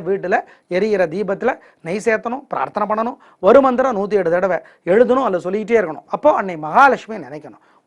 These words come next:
ஓம், ஓம் ரோஹிணி தேவியே போற்றி, கிருத்திகா தேவியே போற்றி. இந்த மந்திரம் காப்பாற்றும். கொடுக்கல் வாங்கல் வேண்டாம், பெரிய விலையில பொருளை வாங்க வேண்டாம்,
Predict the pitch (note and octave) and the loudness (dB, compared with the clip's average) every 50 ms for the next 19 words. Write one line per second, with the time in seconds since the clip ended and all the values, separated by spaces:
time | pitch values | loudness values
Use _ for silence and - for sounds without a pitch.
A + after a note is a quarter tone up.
0 | F3+ G3+ B3 B3 G3+ C#3+ - _ _ - - F3+ A3+ B3 - _ _ _ _ _ | 6 8 8 8 6 4 -6 _ _ -4 -2 -2 -2 -2 -4 _ _ _ _ _
1 | - F#3 B3 C4+ C4+ B3+ C4 A3 G#3+ G#3+ G3+ F#3+ G#3+ A3 F#3+ E3+ E3 D#3+ - E3 | 2 6 6 8 8 6 2 2 2 0 0 0 0 0 0 -2 -4 -6 -8 -12
2 | E3+ - _ _ _ - A#3+ C4+ A3 C#4 B3+ A#3+ G#3 F3 E3+ E3+ E3+ G#3 G#3+ F#3 | -12 -12 _ _ _ -2 -2 0 0 2 4 4 4 4 2 -2 -2 -2 -4 -4
3 | D#3 D#3 D#3 - D3+ A2+ - _ _ _ - G#3+ A#3+ C4 C4 A#3+ G#3+ G3+ F#3+ A3 | -4 -8 -10 -10 -18 -18 -18 _ _ _ -6 -2 0 2 2 2 2 0 0 0
4 | C4 - - - _ - G3+ F#3 - - C#3 A#2 _ - - - _ _ _ _ | 0 -2 -4 -8 _ 0 2 2 2 0 -6 -12 _ -20 -20 -20 _ _ _ _
5 | _ - G3 G#3 C4 C#4 B3+ G#3+ F#3+ F3+ E3 D#3+ D3+ D3+ D3+ D3 D3 D3+ - - | _ -2 2 4 6 6 6 4 2 0 -4 -6 -8 -8 -6 -6 -8 -8 -4 0
6 | E3+ G#3 B3+ B3+ A#3+ G#3+ F#3 E3 D#3 E3+ G3 G3+ F#3 E3 D#3 D3 C#3+ C3+ C3 C3 | 4 6 6 6 4 2 0 -2 -2 -2 -2 -2 -2 -4 -6 -10 -14 -14 -14 -16
7 | C3+ | -16